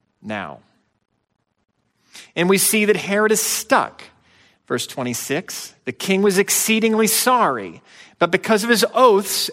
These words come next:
and his guests, he did not want to break his word to her." He was exceedingly sorry.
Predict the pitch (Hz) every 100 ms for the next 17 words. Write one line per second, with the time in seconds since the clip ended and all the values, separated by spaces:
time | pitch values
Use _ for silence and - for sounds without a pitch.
0 | 185 190 196 156 160 233 - - - -
1 | 180 190 165 208 214 208 214 143 147 160
2 | 147 175 165 143 131 120 113 113 _ _
3 | _ _ _ _ _ _ - - 175 151
4 | - 82 - - _ _ _ _ _ _
5 | _ 233 254 226 226 220 - - 277 240
6 | 190 165 151 - 247 240 143 95